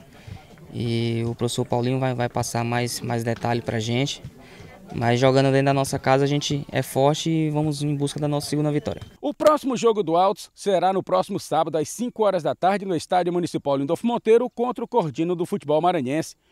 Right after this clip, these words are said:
Speaker 2: O técnico Paulinho Kobayashi agora tem aquela velha e boa dor de cabeça para definir o ataque da equipe do Altos. Manuel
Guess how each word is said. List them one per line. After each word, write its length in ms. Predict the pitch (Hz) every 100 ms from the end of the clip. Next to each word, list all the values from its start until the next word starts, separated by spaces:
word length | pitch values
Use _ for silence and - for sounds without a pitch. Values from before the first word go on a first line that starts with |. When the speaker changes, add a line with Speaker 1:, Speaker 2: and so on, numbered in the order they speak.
| _ -
Speaker 2:
O 140 | 127
técnico 480 | - 170 214 165 175
Paulinho 320 | 180 165 165
Kobayashi 640 | 190 165 156 185 - 233 180
agora 360 | 131 127 165 156
tem 160 | 170
aquela 320 | 147 160 147
velha 460 | 110 120 190 226 233
e 120 | 233
boa 340 | 165 117 175 156
dor 260 | 101 156
de 120 | 156 -
cabeça 440 | 180 113 147 160
para 220 | 160 151
definir 340 | 147 - 139 160
o 80 |
ataque 380 | 151 - 160 -
da 100 | 185
equipe 280 | 147 170 175
do 100 | 127
Altos. 340 | 147 139 - _ _ _ _ _ -
Manuel 520 | 277 254 247 254